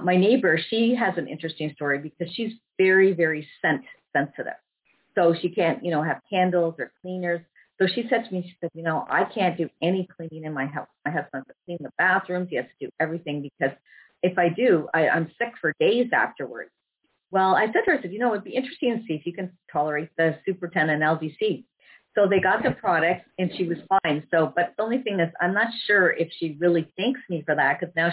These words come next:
she has to help with cleaning around the house where before she kinda was able to get out of that.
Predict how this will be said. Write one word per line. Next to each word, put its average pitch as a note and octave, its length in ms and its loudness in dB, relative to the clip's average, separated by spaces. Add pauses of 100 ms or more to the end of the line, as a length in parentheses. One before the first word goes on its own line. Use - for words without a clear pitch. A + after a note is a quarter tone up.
she E3+ 60 4
has E3 80 2 (100)
to D#3 60 -2
help E3 240 0
with - 80 -16 (120)
cleaning G3+ 280 -2
around C3 240 -2
the C#3 60 -8
house D3+ 260 -2
where E3 160 -2
before E3 280 -2
she E3+ 160 -4
kinda D3 380 -2 (420)
was F3 140 -2
able F3 220 4
to D#3+ 180 -2 (160)
get D#3+ 140 2
out F3+ 180 2
of D3 140 0
that. B2 300 0